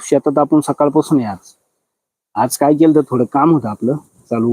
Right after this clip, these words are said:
ऊस लोटायचं काम होतं, पण ऊसामध्ये काय झालं की ओल नसल्यामुळे ऊस काही लोटल्या जाईना, ते लागलं मोडायला,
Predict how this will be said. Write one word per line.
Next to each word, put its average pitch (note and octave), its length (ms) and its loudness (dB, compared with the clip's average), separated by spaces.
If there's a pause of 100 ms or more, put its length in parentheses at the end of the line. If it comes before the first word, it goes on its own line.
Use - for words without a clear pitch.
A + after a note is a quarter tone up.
ऊस - 240 -4
लोटायचं B2+ 440 2
काम C3+ 200 -2
होतं, A#2 160 -6
पण A#2 240 -2
ऊसामध्ये C#3 460 0
काय D#3 180 0
झालं C3 180 -2
की - 1080 2
ओल D#3 380 6 (400)
नसल्यामुळे D#3 500 2
ऊस D#3 240 4
काही D#3 180 4
लोटल्या C3 320 2
जाईना, G#2 260 -4
ते A#2+ 220 -2
लागलं C3 260 2
मोडायला, B2 420 0